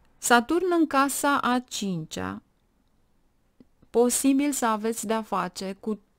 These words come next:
ceva care, uh, cu ceva probleme legate de un copil. Posibil chiar, uh, ceva care se întâmplă la nivel internațional, um,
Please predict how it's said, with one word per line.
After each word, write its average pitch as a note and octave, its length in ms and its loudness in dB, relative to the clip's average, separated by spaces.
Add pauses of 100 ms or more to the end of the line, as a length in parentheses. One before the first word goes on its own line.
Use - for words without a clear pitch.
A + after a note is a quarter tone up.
(100)
ceva G#3+ 640 -2
care, G#3 680 -2 (120)
uh, F#3 400 -6
cu G#3+ 160 -8 (100)
ceva A#3 280 2
probleme A#3 560 2
legate G#3 420 -4
de F#3+ 120 -6
un G3+ 180 -4
copil. F3+ 480 -8 (480)
Posibil G3 520 -6
chiar, G3 440 -2 (440)
uh, F3+ 280 -8
ceva G3 300 -2
care F#3+ 240 -2
se F3+ 180 -6
întâmplă A#3+ 680 0
la A3+ 160 0
nivel G#3+ 600 -4
internațional, G#3 1300 -4 (580)
um, F#3 720 -6